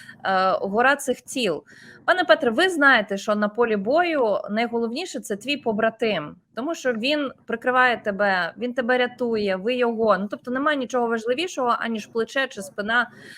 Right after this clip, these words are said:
того, з ким ти воюєш. А чи розумієте ви їхню психологію? Ну, ясно, вони жорстокі до нас, тому що це геноцид і це винищення українців.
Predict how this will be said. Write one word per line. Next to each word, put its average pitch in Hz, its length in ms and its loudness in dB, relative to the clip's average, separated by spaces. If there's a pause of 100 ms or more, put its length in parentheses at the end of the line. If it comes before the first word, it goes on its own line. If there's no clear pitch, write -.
(520)
того, 285 200 6
з - 60 -8
ким 240 200 -2
ти 277 120 -4
воюєш. 247 600 0
А 196 100 2
чи 240 160 -4
розумієте 269 600 0
ви 247 140 0
їхню 254 400 -4
психологію? 214 840 -2
Ну, 240 60 0
ясно, 302 380 4
вони 247 240 2
жорстокі 247 500 -2
до 226 140 0
нас, 262 200 2
тому 254 220 -2
що 254 120 -8
це 233 160 0
геноцид 233 500 -2
і 240 60 -6
це 226 180 -2
винищення 226 560 -2
українців. 214 600 -2